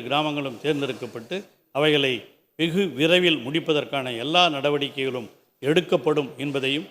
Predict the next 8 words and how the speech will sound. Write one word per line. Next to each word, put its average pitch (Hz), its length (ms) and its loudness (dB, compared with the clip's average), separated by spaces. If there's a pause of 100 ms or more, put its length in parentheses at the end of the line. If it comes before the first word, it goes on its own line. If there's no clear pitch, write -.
(140)
நான் 131 180 -4
மாண்புமிகு 131 520 -4
உறுப்பினர் 139 420 -2
அவர்களுக்கு 120 380 -4 (100)
தெரிவித்துக் 123 400 -10
கொள்கிறேன். 123 420 -4 (320)
இந்த 117 100 -10 (100)
சுற்றுச்சூழல் 160 680 -2